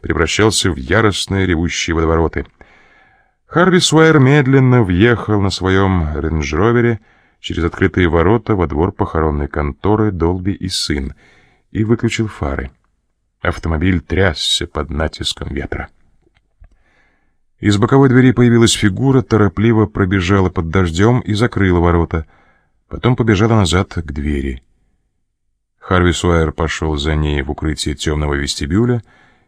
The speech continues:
и пригладил волосы, придав им изначальную форму. Моррис Долби закрыл дверь и повернул в замке ключ.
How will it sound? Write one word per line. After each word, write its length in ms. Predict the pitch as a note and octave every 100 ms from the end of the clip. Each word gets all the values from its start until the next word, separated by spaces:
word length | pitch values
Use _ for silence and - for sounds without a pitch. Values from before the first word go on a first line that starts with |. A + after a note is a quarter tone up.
| -
и 100 | A2
пригладил 540 | - A#2 C3 A#2 B2
волосы, 640 | F#2+ D2+ E2 D2 C#2+ - D2
придав 520 | - D2+ - F#2+ -
им 180 | G2 -
изначальную 760 | F2+ D#2 D2 - C#2 C2+ C#2
форму. 540 | C2 - - - - - _ _ _ _ _ _ _ _ _ _ _ _ _ _ _ _
Моррис 300 | C#3+ D3+ D3
Долби 300 | A#2+ C#3 B2+
закрыл 420 | A2 B2+ B2 B2 A2
дверь 280 | A2+ C3+
и 40 | C3
повернул 460 | A2+ G#2 G2+ A2+
в 60 | G2
замке 380 | F#2 F2+ - F#2
ключ. 500 | - E2 D2 -